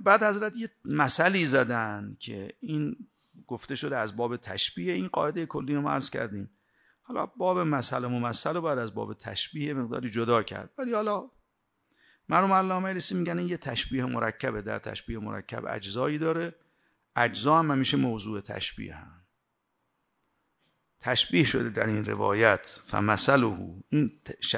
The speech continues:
تشبیه مرکب چیه؟ مثله کمثل شاة ضلت عن راعیها و قطیعها. گوسفندی که گم شده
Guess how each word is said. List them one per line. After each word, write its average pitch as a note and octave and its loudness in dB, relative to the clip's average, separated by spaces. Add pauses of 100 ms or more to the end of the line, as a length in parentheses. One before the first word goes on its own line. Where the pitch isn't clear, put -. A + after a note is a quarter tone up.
(120)
تشبیه A2 -2
مرکب G#2+ 0
چیه؟ A2+ -2 (1000)
مثله A2 4 (1300)
کمثل A#2+ 4
شاة C#3 2
ضلت C#3 4
عن G#2 -2
راعیها A2+ -2
و G#2 -4
قطیعها. - -6 (1500)
گوسفندی D3+ 2
که D#3 -2
گم C#3+ 8
شده G#2 -2